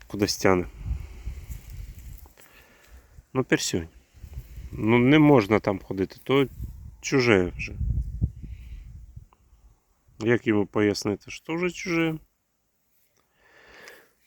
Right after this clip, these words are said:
<laughs> Ні, давай, давай буде-,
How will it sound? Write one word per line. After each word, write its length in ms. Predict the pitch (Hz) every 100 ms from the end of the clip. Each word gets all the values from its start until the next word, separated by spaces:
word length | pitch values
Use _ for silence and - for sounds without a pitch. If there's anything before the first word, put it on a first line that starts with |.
| _ _ _ _ _ _ - - _ - - _ - - - -
<laughs> 520 | - - - - - - - - - - -
Ні, 120 | 127
давай, 380 | 101 131 156 123 - -
давай 220 | 117 131
буде-, 400 | 104 - 117 104